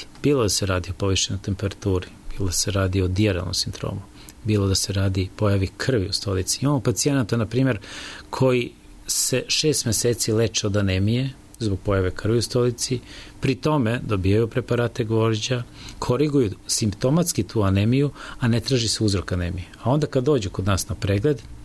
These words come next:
otkrije se da se radi o karcinomu, najčešće debelog creva, nekada i želuca, koji je de facto doveo do te anemije. Znači, sve ono što traje više od mesec dana, posetite, bilo koji simptom vas muči,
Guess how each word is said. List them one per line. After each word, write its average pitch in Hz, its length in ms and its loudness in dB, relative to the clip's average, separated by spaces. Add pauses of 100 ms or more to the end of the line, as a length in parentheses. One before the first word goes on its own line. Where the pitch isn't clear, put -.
(380)
otkrije 120 360 2
se 113 160 0
da 104 80 4
se - 160 0
radi 101 240 2
o 95 60 2
karcinomu, 98 600 2
najčešće 95 460 0
debelog 104 360 2
creva, 107 400 2 (420)
nekada 107 320 0
i 107 40 4
želuca, 110 460 0
koji 120 200 0
je - 140 -6
de 104 140 0
facto 107 340 -2
doveo 110 320 4
do 92 100 -4
te - 180 -6
anemije. - 360 -8 (480)
Znači, - 240 -2
sve 175 360 0 (220)
ono 104 300 2
što - 340 2 (140)
traje 127 280 0
više 107 300 0
od 90 100 -4
mesec 117 360 0
dana, 107 340 2
posetite, 104 720 -2 (120)
bilo 135 280 4
koji 120 240 0
simptom 104 440 0
vas 85 240 0
muči, 90 340 -2